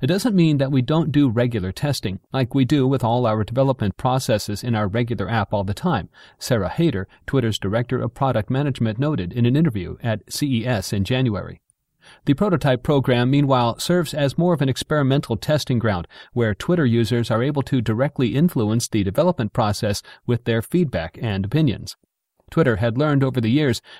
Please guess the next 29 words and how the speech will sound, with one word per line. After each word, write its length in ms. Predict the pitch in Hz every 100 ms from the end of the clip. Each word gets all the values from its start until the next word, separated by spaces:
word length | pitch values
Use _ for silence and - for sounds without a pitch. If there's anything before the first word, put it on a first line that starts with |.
| -
that 200 | 135 127
some 200 | 208 226
of 60 |
the 60 | 127
best 320 | 135 135 -
ideas 460 | 127 117 139 123 -
come 220 | 139 135
from 200 | 139 135
the 140 | 113
community 540 | 110 139 151 151 95 87
itself. 440 | - 170 151 - _ _ _ _
Many 220 | 131 151
of 100 | 117
its 140 | 92 -
products, 560 | 190 175 110 117 -
including 420 | 123 113 120 98
at 280 | - 123 123 -
replies, 600 | 110 - 98 85 110 - _
the 140 | - 87
hashtag, 600 | - 131 - 120 90 123 - _ _
tweet 280 | - 180 -
storms, 440 | - 101 92 117 -
now 240 | 98 92 - -
threads, 400 | 143 107 92 - _
and 220 | 117 107
retweets, 580 | 92 175 170 101 82 - -
originally 560 | 110 135 127 107 98 - 120
R 160 | 101
T, 340 | - 175 123